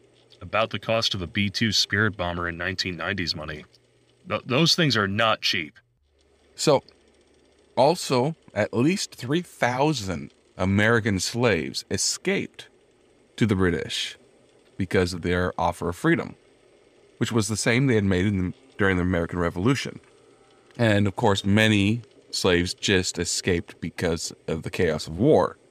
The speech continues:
Speaker 2: and achieved freedom on their own. The British settled a lot of the newly freed slaves in Nova Scotia. About four hundred were settled in New Brunswick.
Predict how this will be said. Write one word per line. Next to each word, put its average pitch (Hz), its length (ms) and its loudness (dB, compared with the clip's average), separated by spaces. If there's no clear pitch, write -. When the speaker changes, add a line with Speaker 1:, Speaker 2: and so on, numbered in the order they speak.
Speaker 2:
and 98 240 2
achieved 87 340 -2
freedom 85 340 -4
on 78 80 -4
their 78 160 -2
own. 85 260 -2
The 104 60 -4
British 127 240 0
settled 147 460 0
a 95 60 0
lot 101 200 4
of 117 80 0
the 123 80 0
newly 110 260 2
freed 123 260 -4
slaves 95 380 -2
in 85 220 -4
Nova 90 200 -2
Scotia. - 500 -2
About 98 300 2
four 123 340 2
hundred 123 680 2
were 98 200 0
settled 98 400 2
in 95 120 2
New 95 120 2
Brunswick. 87 800 -4